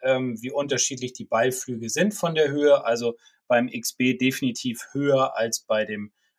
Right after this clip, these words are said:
Red Speed. Und ja, wie gesagt, was du schon gesagt hast, also Fitting definitiv immer machen, egal welche Firma am Ende bei rausspringt,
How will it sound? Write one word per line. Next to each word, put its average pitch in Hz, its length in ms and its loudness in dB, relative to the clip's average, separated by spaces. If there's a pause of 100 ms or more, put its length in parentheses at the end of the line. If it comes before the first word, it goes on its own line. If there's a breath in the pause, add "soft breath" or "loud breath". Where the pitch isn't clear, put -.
(160)
Red 147 260 6
Speed. 139 500 -4
Und 117 340 -2 (320)
ja, - 240 -2
wie 131 80 0
gesagt, 139 380 4
was 131 160 -4
du 139 100 -4
schon 131 160 2
gesagt 123 280 -2
hast, 123 200 0
also 117 400 -2 (180)
Fitting 143 460 -2
definitiv 139 680 -2
immer 123 220 0
machen, 127 360 0
egal 120 440 2
welche 120 240 -2
Firma 123 340 -2
am 113 120 -4
Ende 117 220 -6
bei 110 160 2
rausspringt, 117 680 -2